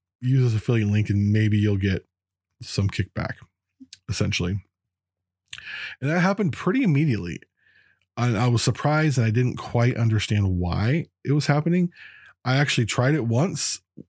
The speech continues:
actually twice with two different companies, wa-, wa-, was not happy with either products.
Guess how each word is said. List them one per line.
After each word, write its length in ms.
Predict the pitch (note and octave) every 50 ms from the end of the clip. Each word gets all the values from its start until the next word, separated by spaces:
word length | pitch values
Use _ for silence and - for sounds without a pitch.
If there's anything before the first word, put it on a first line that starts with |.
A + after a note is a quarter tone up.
| _ _ _ _ _ _ -
actually 200 | B2+ - - G#2+
twice 560 | - - B2+ A#2 G#2+ E2+ - - - - - - -
with 200 | A#2 A2 - -
two 200 | - - C3 A2+
different 240 | A2+ G2+ A2 G#2+
companies, 300 | - A2 G#2+ A2+ G#2+ G2
wa-, 200 | A2 A#2 B2 C3 -
wa-, 240 | - A#2+ A#2 A#2 A2
was 220 | A#2 B2+ B2+ B2
not 140 | C#3+ B2 G#2
happy 280 | A#2 A#2+ A#2 A#2 B2+
with 140 | A2+ G#2 G2+
either 200 | G2+ A2 G#2+ G#2
products. 500 | F#2 - A2 A2+ C3+ E3+ - - - -